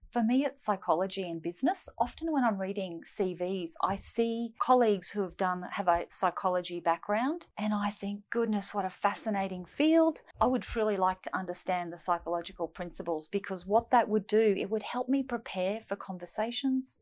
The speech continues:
It would assist me with challenging interactions, and, you know, they're ever present. And I guess working with group dynamics, that one in particular, because sometimes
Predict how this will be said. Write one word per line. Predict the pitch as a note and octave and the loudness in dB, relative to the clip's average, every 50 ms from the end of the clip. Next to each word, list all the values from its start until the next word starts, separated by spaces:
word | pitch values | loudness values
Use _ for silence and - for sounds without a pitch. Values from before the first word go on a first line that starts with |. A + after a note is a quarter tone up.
| _ _ | _ _
It | - G3+ | -2 -2
would | F#3 F3 | -2 0
assist | F3 - - - B3 A#3 - - | 2 4 4 6 6 6 6 6
me | A3 A3+ A3 A3 | 2 0 0 0
with | G#3 F#3 F#3 F#3 - | -2 -2 -4 -4 -4
challenging | - G#3+ G3 F#3 G3 G3+ F#3+ F#3+ F3+ F3 F3+ | 0 0 2 2 2 0 0 -2 -4 -4 -4
interactions, | F#3+ F#3 - F3+ F3 F#3 G#3 - - - D#4 E4+ F4+ E4 - - | -4 -6 -4 0 0 0 0 0 0 0 0 0 -2 -4 -6 -6
and, | - E3 D#3+ D#3+ E3 - - G#3+ | -6 -6 -6 -8 -10 -12 -18 -10
you | - G3+ G3+ | -8 -6 -6
know, | G3+ G3 G3 | -6 -6 -6
they're | G3 G#3 G3 - - | -6 -4 -4 -2 -2
ever | G3+ G3+ G3 | -2 -2 -4
present. | - - G3 F3+ - B3+ C4 C#4+ - - _ | -4 -2 -2 -2 0 2 0 0 0 2 _
And | G#3+ G#3+ G#3+ G#3 G#3 G#3 G#3+ G#3 - - - | 6 8 8 8 8 8 6 4 2 2 2
I | G#3+ G#3 | 2 4
guess | G3+ A3 G#3 G#3 G#3 - - - - | 6 6 6 6 6 4 0 2 4
working | A3 A#3+ B3 B3 - F#4 F4+ D#4+ B3+ A#3+ - | 4 4 4 4 0 -2 0 0 0 0 2
with | G#3+ G#3+ G#3 - - | 2 2 2 2 0
group | - G3 G3 F3+ - | 2 2 2 2 2
dynamics, | - G3+ F#3 F3+ F3 F3+ F#3+ F#3+ E3 D#3+ - - - F3+ F3 | 0 0 0 2 0 0 0 -2 -4 -4 -8 -10 -10 -4 2
that | - A3 A3+ - - | 4 6 6 6 6
one | D4 C#4+ C4+ | 6 6 8
in | B3+ A3+ | 6 6
particular, | - A3 - - G3+ - - A3+ G3+ F#3+ F3 F3 | 4 0 -2 -2 -4 -4 -2 -2 0 0 0 -2
because | - F#3+ - A3 G3 - | -4 -6 -4 -4 -2 0
sometimes | - B3+ C4 C#4+ D4 - C4 C4 A#3 G3+ F#3 F#3+ G#3 G#3 - - | 2 2 2 2 2 2 2 4 4 4 2 0 -2 -4 -6 -12